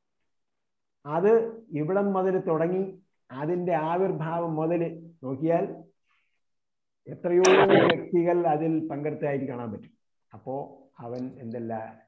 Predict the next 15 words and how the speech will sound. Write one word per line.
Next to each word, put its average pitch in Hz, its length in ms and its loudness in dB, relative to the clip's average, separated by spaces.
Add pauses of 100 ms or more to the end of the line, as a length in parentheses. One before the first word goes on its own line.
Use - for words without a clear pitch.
(100)
ഞാൻ 120 360 -12
എന്തല്ല, 110 440 -12
സ്വയം 117 360 -12
പര്യാപ്തനല്ല. 110 680 -14
ഒരു 147 180 -2
മനുഷ്യനും 160 800 -4 (320)
അല്ലെങ്കിൽ 147 360 -2
ഒരു 180 160 2
വസ്തുവും 151 460 -2
എന്തല്ല, 117 480 -6 (520)
അതിന് 185 320 0
സ്വതന്ത്രമായി 190 920 -2
നിലനിൽപ്പില്ല 156 760 0 (720)
അള്ളാഹു 131 440 -2
ഒഴിച്ച്. 110 380 -8